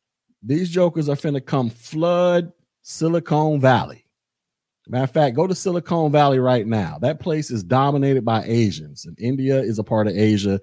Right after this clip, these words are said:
in case you didn't know. That place is dominated by Asians out there, white people and Asians, right?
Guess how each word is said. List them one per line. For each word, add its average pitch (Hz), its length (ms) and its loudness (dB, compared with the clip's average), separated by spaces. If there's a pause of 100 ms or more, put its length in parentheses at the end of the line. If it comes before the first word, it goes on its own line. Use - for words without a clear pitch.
(180)
in 85 80 -10
case 101 240 2
you 90 60 -2
didn't 80 240 0
know. 73 160 -10 (320)
That 143 200 0
place 165 300 2
is 123 140 0
dominated 131 600 4
by 113 300 2
Asians 113 560 4
out 78 220 -4
there, 76 180 -12
white 117 260 2
people 147 280 0
and 127 100 2
Asians, - 640 -2 (680)
right? 165 300 2